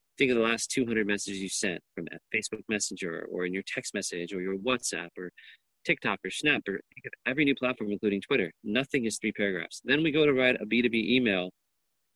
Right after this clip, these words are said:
and it's multiple paragraphs. We spend all this time researching and writing personalization. What does it do? What does it really do? Well, they say that the personalization, the research is gonna help you convert.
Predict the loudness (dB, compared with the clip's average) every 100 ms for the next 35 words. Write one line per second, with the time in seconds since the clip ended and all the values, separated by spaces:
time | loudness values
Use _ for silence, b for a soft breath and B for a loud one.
0 | _ 0 0 0 2 2 2 -2 2 4
1 | 4 4 4 2 -2 -10 -10 -4 -2 0
2 | -4 -6 -6 -2 0 2 4 2 2 -2
3 | 0 0 0 -2 -4 -2 2 2 0 -4
4 | -2 -2 -2 -2 -2 -4 B _ 0 4
5 | 6 8 8 6 4 2 _ _ _ _
6 | -8 -4 2 4 4 2 0 0 0 -2
7 | 2 2 2 -2 -2 0 0 0 -2 -2
8 | -2 -2 -4 -6 -2 0 0